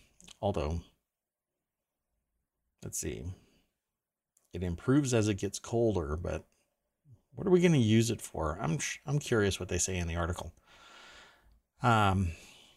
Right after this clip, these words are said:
Aaliyah Kovner over at Lawrence Berkeley National Laboratory put this article together for phys dot org. And they have a microscopy generated image showing the path of a fracture and, uh,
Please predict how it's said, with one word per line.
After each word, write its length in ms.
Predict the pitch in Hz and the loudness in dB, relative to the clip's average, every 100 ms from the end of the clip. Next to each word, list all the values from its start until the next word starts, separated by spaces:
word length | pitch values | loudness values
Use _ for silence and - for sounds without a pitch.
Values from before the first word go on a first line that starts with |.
| _ - - - | _ -18 -16 -6
Aaliyah 460 | 98 98 113 147 131 | 0 2 4 4 2
Kovner 760 | - 123 131 123 104 95 113 120 | 2 4 6 4 -2 0 -2 -2
over 280 | 98 104 | -2 0
at 140 | 98 - | 0 0
Lawrence 500 | 95 117 131 123 - - _ _ 110 | 0 0 0 -4 -6 -10 _ _ -8
Berkeley 640 | 101 104 - 110 98 113 | -4 -4 -2 0 0 -2
National 680 | 95 87 104 104 113 104 87 | -4 -2 0 -2 -2 -2 0
Laboratory 640 | 90 95 98 - 90 87 | 0 0 -2 -4 -2 -2
put 180 | 87 110 | -2 -2
this 140 | 101 | 0
article 340 | 107 107 104 101 | 2 2 0 -4
together 420 | - 98 90 92 | -4 -2 0 -2
for 140 | - | -4
phys 340 | 95 - 120 104 | -6 2 4 4
dot 180 | 101 95 | 0 0
org. 400 | 101 95 90 - _ - - - - _ _ _ _ _ _ - | 2 2 0 -4 _ -20 -20 -20 -20 _ _ _ _ _ _ -8
And 100 | 104 | -2
they 60 | |
have 120 | 127 | 2
a 220 | 101 82 95 98 _ _ _ - | 4 4 2 -8 _ _ _ -6
microscopy 1080 | 95 90 104 101 - 90 92 90 87 82 85 - | -6 2 4 4 0 -4 0 0 0 -2 -6 -6
generated 540 | 95 92 90 82 82 | -4 -2 0 -2 -2
image 420 | 87 87 85 80 - - _ _ _ _ _ _ _ _ _ _ _ _ - | -2 -2 -2 -6 -10 -16 _ _ _ _ _ _ _ _ _ _ _ _ -16
showing 420 | - - 113 104 95 | -6 0 2 2 0
the 80 | |
path 340 | 87 - 120 120 | -2 0 0 2
of 140 | 98 | -2
a 60 | 85 | -2
fracture 560 | - 101 113 - 139 | -2 0 0 0 -2
and, 420 | 131 95 92 92 - | -2 -2 -2 -2 -4
uh, 180 | 82 | -6